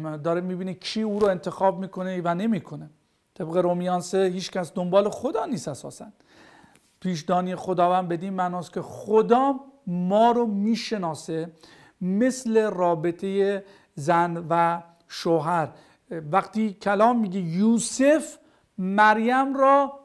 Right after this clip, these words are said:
نشناخت تا زمانی که، اه، به اصطلاح، اه،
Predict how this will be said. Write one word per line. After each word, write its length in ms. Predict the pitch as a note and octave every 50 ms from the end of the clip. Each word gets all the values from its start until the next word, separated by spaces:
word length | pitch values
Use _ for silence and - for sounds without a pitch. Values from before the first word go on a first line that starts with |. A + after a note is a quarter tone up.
| _ -
نشناخت 1040 | G3+ G3+ G#3+ B3 C4+ C#4 - - G#3+ F#3+ E3+ D3+ C#3+ D#3 A2+ - - - - - _ _ _ _ _ _ -
تا 140 | F3+ F3
زمانی 520 | E3+ D#3+ F3 F3 E3+ F3+ F#3+ G#3 G#3+ A3 G#3+
که، 420 | - - A#3 A#3 A#3 A#3+ A#3 A#3 - - - - _ _ _ _ -
اه، 360 | - E3+ E3 D#3+ D#3+ D#3 D#3 D3 D#3+ E3+ - C#3+ - - - - - - - E3+ D#3 D3+
به 140 | D3 D#3+ E3+
اصطلاح، 520 | D#3+ - - E3+ E3 F3 F3+ F3+ F3 F3+ G#3+ - - - F#3+ E3 D#3 D3+ D#3+ - - - _ _ _ _ _ _ _ _ _ _ _ _ _ _ - - - - - -
اه، 420 | F3 E3 D#3+ D#3+ D#3 D#3 D#3 D#3